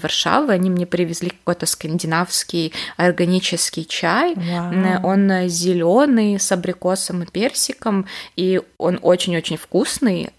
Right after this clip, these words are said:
Speaker 1: э, и я прям это у-, удовольствие растягиваю, пью только его один раз в день, завариваю себе маленькую щепоточку, что как можно надольше, э, мне его хватило, и, потому что он действительно мне очень нравится. Добавлю в сторис, э,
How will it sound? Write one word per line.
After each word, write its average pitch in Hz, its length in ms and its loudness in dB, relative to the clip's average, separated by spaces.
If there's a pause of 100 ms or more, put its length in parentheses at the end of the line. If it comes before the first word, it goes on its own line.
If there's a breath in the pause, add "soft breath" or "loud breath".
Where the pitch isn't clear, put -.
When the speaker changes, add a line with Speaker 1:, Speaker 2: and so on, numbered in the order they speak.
Speaker 1:
э, 170 220 -2
и - 140 -2
я 180 220 2
прям 180 240 0
это 170 200 0
у-, 160 240 -4
удовольствие 175 540 2
растягиваю, 185 720 -2
пью 175 240 -2
только 180 340 -2
его 160 140 -4
один 170 260 -2
раз 165 260 -4
в 160 120 -12
день, 233 300 -2 (420 loud breath)
завариваю 185 440 4
себе 185 180 0
маленькую 180 460 2
щепоточку, - 640 -4
что 170 280 -4
как - 200 -10
можно 196 280 2
надольше, 190 540 2 (300 loud breath)
э, 185 140 4
мне 180 260 2
его 185 180 4
хватило, 190 800 0
и, 165 240 -2
потому 180 360 -4
что 175 140 0
он 170 60 0
действительно 160 440 -4
мне 151 260 -2
очень 160 300 -4
нравится. 185 460 0 (240 loud breath)
Добавлю 160 380 0
в - 80 -10
сторис, - 520 -2
э, - 200 -4